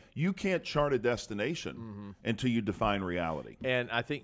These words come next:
Speaker 2: we started this entire two-part podcast with the statement that everybody is a leader.
Speaker 1: Yeah.
Speaker 2: So even beyond the individual who is a church leader, serving as a pastor or, or leadership in the church in some way, I think every discipleship group leader, every life group leader, Sunday school class leader, every leader in their home,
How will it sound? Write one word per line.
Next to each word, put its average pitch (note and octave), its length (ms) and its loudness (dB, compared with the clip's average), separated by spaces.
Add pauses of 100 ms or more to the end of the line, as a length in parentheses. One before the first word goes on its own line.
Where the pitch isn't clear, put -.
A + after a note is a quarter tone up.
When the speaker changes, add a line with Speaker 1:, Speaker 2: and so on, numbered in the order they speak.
Speaker 2:
we A#2 140 -4
started D#3+ 260 4
this C#3 140 -4
entire B2 500 2
two-part B2+ 540 0
podcast A2 540 0
with A2 100 -6
the G2 80 -8
statement G2+ 300 -2
that G2 200 -4
everybody A2+ 600 -2
is G2 100 -6
a F2+ 80 -8
leader. F2 380 -12 (360)
Speaker 1:
Yeah. F2+ 140 0
Speaker 2:
So C#3+ 140 0
even F3+ 300 0
beyond C3+ 440 2
the B2 80 0
individual A2+ 540 -2
who A2 160 -4
is G2+ 120 -8
a F#2+ 120 -6
church - 400 -4
leader, D#2 280 -12 (240)
serving A2+ 400 0
as G#2 140 -4
a G#2 60 -4
pastor G2+ 560 -4 (100)
or, F#2 120 -6
or F#2 40 -6
leadership G2+ 420 -6
in G2+ 60 -12
the F#2+ 80 -10
church G2 300 -6
in F#2 40 -12
some F2 280 -8
way, D#2+ 260 -10 (580)
I A#2+ 60 4
think B2 220 -2
every B2+ 280 4
discipleship B2 600 2
group A#2+ 240 -2
leader, A#2 380 -8
every G2 240 -6
life A#2 300 2
group B2+ 200 -4
leader, A#2 220 -2
Sunday A#2+ 280 -2
school A#2+ 220 -2
class A2+ 340 0
leader, G#2+ 360 -6
every G#2+ 420 -4
leader B2 360 0
in A2 100 -2
their F#2+ 140 -4
home, C3+ 420 -2